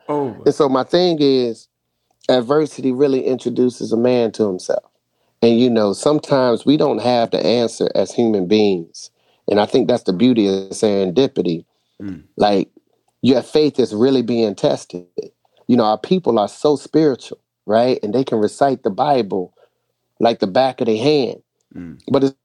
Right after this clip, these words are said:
Speaker 2: really about the application of those verses that you're remembering, right? Because you gotta apply those. And applying those are uncomfortable.
Speaker 1: Mm.
Speaker 2: It's uneasy. I heard a young man say this. I can't think of his name, but it, like, meant the world. And I thought back.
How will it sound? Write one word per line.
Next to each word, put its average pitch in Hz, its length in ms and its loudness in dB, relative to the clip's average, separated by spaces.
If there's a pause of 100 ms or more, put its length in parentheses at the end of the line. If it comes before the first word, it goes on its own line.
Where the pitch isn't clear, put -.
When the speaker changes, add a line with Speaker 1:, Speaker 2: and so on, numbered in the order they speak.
(140)
Speaker 2:
really 185 320 2
about 127 280 -2
the - 120 0
application 135 680 0
of 110 120 -4
those 107 200 0
verses 131 440 -2
that 110 220 -2
you're 117 100 2
remembering, 139 500 -2 (280)
right? 127 260 2
Because 127 280 0
you 180 80 4
gotta - 200 0
apply - 440 0
those. 113 400 -2 (300)
And 117 120 2
applying 185 500 2
those 131 260 2
are 113 160 0
uncomfortable. - 880 -4 (240)
Speaker 1:
Mm. 90 180 -14
Speaker 2:
It's 139 160 2
uneasy. 131 640 2
I 147 140 2
heard 156 220 2
a 127 40 0
young 131 300 0
man 131 260 0
say 135 240 0
this. 127 240 -2
I 113 60 -2
can't 113 280 0
think 120 200 0
of 107 80 0
his 101 160 -4
name, 131 260 2
but 107 140 -2
it, 113 60 0
like, 107 240 -2
meant 127 260 -2
the 95 80 -2
world. 131 400 0
And 107 80 -6
I 107 60 -2
thought 131 340 -4
back. 135 300 0